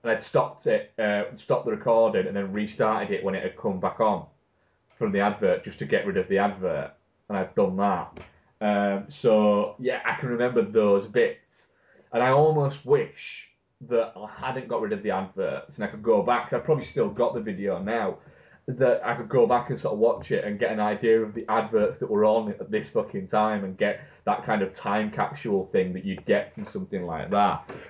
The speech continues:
But it's, um, I would say is, is, is, um, I watched it 'cause I got, I got the Steelbook recently. Um,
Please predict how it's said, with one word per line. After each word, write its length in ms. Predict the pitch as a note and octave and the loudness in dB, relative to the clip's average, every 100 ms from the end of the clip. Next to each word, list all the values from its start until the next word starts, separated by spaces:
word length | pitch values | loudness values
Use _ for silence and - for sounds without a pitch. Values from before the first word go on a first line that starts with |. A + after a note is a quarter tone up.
| - | -2
But 200 | C#3+ D3+ | 2 4
it's, 340 | D#3+ D#3 - - - _ - - | 2 -2 -10 -20 -20 _ -18 0
um, 460 | C#3+ C#3+ C#3+ C#3+ - - _ _ _ - | 4 4 2 0 -8 -20 _ _ _ 0
I 80 | D#3+ | 4
would 200 | F3 - | 4 4
say 200 | E3+ C3 | 2 2
is, 260 | B2+ A2+ | 0 -8
is, 200 | - A2 - - | -8 -10 -12 -10
is, 280 | A#2 G2+ - - C3 - | -8 -8 -14 -18 -10 -4
um, 680 | A#2+ A2+ A2 G#2+ G#2 G#2 G2+ _ _ _ _ _ _ _ - | -2 0 -2 -2 -4 -8 -14 _ _ _ _ _ _ _ -2
I 80 | D3 | 2
watched 240 | D3+ C#3 | 2 0
it 100 | C3+ | -2
'cause 80 | B2+ | 0
I 60 | A2+ | 0
got, 120 | A2+ A2 | 0 -2
I 200 | A2+ A2+ | -2 -2
got 80 | A2 | -2
the 160 | - | 0
Steelbook 240 | A2+ A2 A2 | 2 2 0
recently. 640 | A2 - A2+ G#2+ A2 G2 | -2 -2 -6 -4 -4 -2
Um, 460 | A2 A2 G#2+ G#2+ | 0 2 2 -2